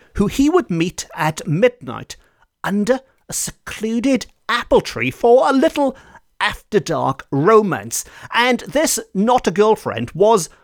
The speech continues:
the local witch who, to quote, we are told, was the only person for miles around ugly enough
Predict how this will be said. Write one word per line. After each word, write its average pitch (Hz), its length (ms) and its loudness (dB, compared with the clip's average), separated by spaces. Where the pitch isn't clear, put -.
the 151 100 -2
local 320 540 2
witch 214 560 -2
who, 285 340 2
to - 140 0
quote, - 600 -2
we 175 160 0
are 170 40 2
told, 143 440 -2
was 190 200 2
the 190 200 -6
only 311 420 2
person 139 600 -2
for - 200 -2
miles 226 640 2
around 120 540 -2
ugly 151 360 0
enough 113 340 -8